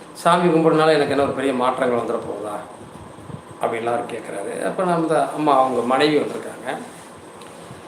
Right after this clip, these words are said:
அஹ், இப்போ நான் ஒரு சொன்ன விஷயம் என்னன்னா, நீ-,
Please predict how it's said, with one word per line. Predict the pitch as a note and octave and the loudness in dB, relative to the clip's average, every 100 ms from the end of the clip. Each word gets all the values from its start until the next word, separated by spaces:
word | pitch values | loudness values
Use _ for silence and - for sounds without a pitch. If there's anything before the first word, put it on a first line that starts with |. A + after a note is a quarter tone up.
| - - | -20 -4
அஹ், | - A#3 A3+ | 4 6 6
இப்போ | A3+ B3 | 6 6
நான் | G#3+ A3 A3+ | 6 6 8
ஒரு | A3 | 6
சொன்ன | - G#3 G#3+ | 6 4 4
விஷயம் | F#3 F3 F3+ D#3+ | 4 2 2 2
என்னன்னா, | C3+ B2+ E3 | 2 0 0
நீ-, | F3 - _ _ _ _ _ | 0 0 _ _ _ _ _